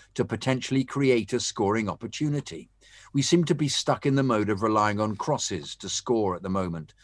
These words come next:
No matter how good the delivery is, that is not a reliable way to get goals. When it comes to pressing, we're unable to consistently apply pressure to opponents to win the ball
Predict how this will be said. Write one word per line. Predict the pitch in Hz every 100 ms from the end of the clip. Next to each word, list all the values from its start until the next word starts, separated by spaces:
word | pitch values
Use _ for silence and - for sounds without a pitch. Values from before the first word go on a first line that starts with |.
| - - -
No | 131
matter | 139 135
how | 113 135 170
good | 147 160
the | 147
delivery | 139 147 147 143 147 117
is, | 101 85 - _ -
that | 123
is | 123 127
not | 135 135
a | 156
reliable | 151 143 113 113 107 120
way | 98 95
to | 87 107
get | 101 98
goals. | 98 101 95 87 85 85 - - - -
When | 123
it | 131
comes | - 165 143
to | 170
pressing, | 127 226 - - 87 - -
we're | 127
unable | 151 170 185 143
to | 117
consistently | 135 127 - 170 - 131 120 113
apply | 107 - 160 135
pressure | - 123 - 113
to | 107
opponents | 98 107 101 101
to | -
win | 104 131 160
the |
ball | 151 101 101